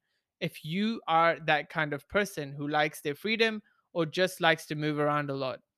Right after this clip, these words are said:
So there are a lot of variables to consider when selling a home.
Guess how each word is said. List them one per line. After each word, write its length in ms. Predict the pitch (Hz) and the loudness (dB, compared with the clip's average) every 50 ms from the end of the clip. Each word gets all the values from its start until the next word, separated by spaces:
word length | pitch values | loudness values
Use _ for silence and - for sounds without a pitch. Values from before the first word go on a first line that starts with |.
| _ _ _ _ _ | _ _ _ _ _
So 180 | _ - - 190 | _ -4 -4 -2
there 260 | 170 185 214 226 208 | 4 6 6 6 6
are 240 | 196 202 214 226 220 | 6 6 6 6 6
a 60 | 202 | 4
lot 260 | 165 156 160 175 214 | 2 2 4 4 4
of 100 | 220 185 | 4 2
variables 480 | 170 185 196 202 196 190 190 196 196 196 | 2 0 2 2 2 2 0 -2 -2 -2
to 100 | - 170 | -6 -8
consider 640 | - 170 156 151 - 175 175 180 175 175 175 156 - | -8 -6 -8 -6 -4 -2 0 2 2 2 0 -2 -4
when 360 | 151 151 147 151 156 156 147 | -6 -4 -2 -2 -2 -2 -6
selling 420 | - - - 151 143 143 143 143 139 | -10 -6 -4 -4 -2 -2 -4 -6 -8
a 60 | 139 | -6
home. 320 | 139 156 151 139 - - | -2 -2 -2 -4 -4 -10